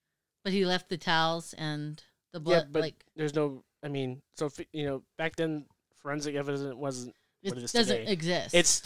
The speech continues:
Speaker 2: you know, it's the beginning, it's the birth of forensic evidence, essentially. I won't say the birth, but, like, the infant stage of it all.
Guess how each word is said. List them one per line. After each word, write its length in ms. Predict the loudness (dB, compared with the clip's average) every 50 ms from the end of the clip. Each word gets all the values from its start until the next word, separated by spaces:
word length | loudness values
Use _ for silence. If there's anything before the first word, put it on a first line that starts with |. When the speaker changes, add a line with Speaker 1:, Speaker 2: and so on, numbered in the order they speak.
| -2
Speaker 2:
you 140 | 0 2 4
know, 80 | 4 4
it's 120 | 2 2
the 100 | -2 -4
beginning, 640 | -4 -4 0 4 6 8 8 8 6 4 2 -2 -6 _ _ _ _ -8
it's 100 | -4 0
the 100 | 0 0
birth 360 | 4 6 8 8 8 6 4
of 160 | 0 -4 -4
forensic 440 | -4 -4 -4 -2 -2 -4 -6 -8 -8
evidence, 540 | -8 -8 -6 -6 -6 -6 -6 -6 -6 -8 -10 _ _ _ _ _ _ _ _ _ _ _ _
essentially. 460 | -4 -2 -2 0 0 0 0 -2 -2 -4
I 100 | -6 -10 _
won't 100 | -10 -6
say 60 | -4
the 80 | -4 -4
birth, 340 | -2 0 0 0 0 -2 -2
but, 120 | -2 -2
like, 340 | -2 -2 -4 -4 -6 -10 -20 _ _ _ -10
the 120 | -6 -6
infant 280 | -6 -4 -4 -6 -4 -4
stage 440 | -4 -4 -4 -4 -6 -6 -10 -12 -18 _ _ _ _ _ _ _ _ _ _ _ _ _ _ _ _ _ _ -20 -20 _ _
of 120 | -12 -6 -2
it 60 | 0
all. 340 | 2 2 2 2 0 -6